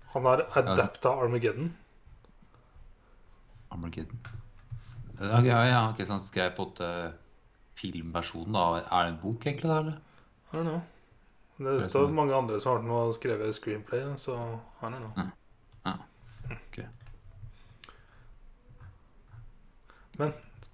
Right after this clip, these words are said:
Speaker 1: herregud, Bourne.
Speaker 2: Ja, herregud. Er det han som har den, det var sånn regi på den. Doug Liman.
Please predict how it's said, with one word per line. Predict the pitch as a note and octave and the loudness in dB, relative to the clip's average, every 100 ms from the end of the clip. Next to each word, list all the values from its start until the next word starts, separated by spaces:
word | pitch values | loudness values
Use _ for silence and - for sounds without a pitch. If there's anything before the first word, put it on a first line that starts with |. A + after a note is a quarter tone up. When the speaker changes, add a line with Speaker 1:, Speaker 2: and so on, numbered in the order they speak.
| - | -10
Speaker 1:
herregud, | B2+ A2+ B2+ A2+ | -6 -4 -6 -4
Bourne. | A2 B2+ C#3+ - - - - - - - - - - - - - - | -2 0 -2 -6 -18 -20 -12 -8 -8 -10 -16 -16 -18 -18 -16 -18 2
Speaker 2:
Ja, | D3 E3+ - - - | 6 6 2 -12 -8
herregud. | A#2+ A2+ - - - - - - - - | -2 -2 -2 -8 -16 -14 -12 -12 -12 -4
Er | G#2+ | 0
det | A2 | 0
han | G#2 E2 | -2 -4
som | G2 | -2
har | F2 E2+ E2 | 0 0 -2
den, | E2 D#2+ E2 E2 E2+ | -4 -6 -4 -4 -4
det | G2+ | -2
var | A2+ | 2
sånn | B2+ | 4
regi | B2+ - F#2+ | 4 2 0
på | F#2 G2+ | 0 -2
den. | A2+ - - - - - - - - - _ - _ _ - - - - | -4 -8 -18 -20 -20 -20 -20 -20 -20 -20 _ -20 _ _ -16 -16 -16 -4
Doug | F2+ F2 - F#2+ | -2 -2 -6 -4
Liman. | F2 E2+ - - | 0 -2 -4 -12